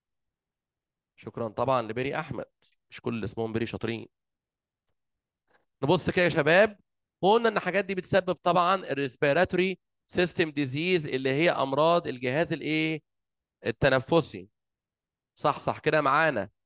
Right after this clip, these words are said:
Burning of fossil fuel and pollution.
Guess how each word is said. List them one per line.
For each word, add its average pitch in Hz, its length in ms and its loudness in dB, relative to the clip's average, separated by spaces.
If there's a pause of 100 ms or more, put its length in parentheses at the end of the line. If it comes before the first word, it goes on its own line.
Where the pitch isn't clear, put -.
(320)
Burning 180 340 2
of 139 180 2
fossil 175 360 -8
fuel 170 420 4
and 147 180 -2 (120)
pollution. 156 480 -2